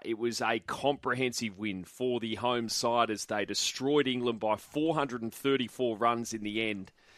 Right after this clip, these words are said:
And, uh, after they made four forty-five in their first innings, they bowled England out for three hundred and nineteen. A great performance from Ben Duckett, a hundred and fifty-three.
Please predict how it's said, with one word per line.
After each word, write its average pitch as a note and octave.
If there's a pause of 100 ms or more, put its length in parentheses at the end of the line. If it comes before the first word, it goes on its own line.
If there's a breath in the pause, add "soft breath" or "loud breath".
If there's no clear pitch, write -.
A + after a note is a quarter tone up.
(500 soft breath)
And, G#2
uh, G#2+
after G#2+
they G#2+
made A2
four D3
forty-five B2+
in A2+
their A2
first A#2+
innings, A2
they A2
bowled A2
England C3
out A#2
for A2+
three C3+
hundred B2
and A2
nineteen. A2+
A G2
great A#2+
performance A2
from G#2
Ben G#2+
Duckett, A2
a F#2+
hundred G2+
and G2
fifty-three. G#2+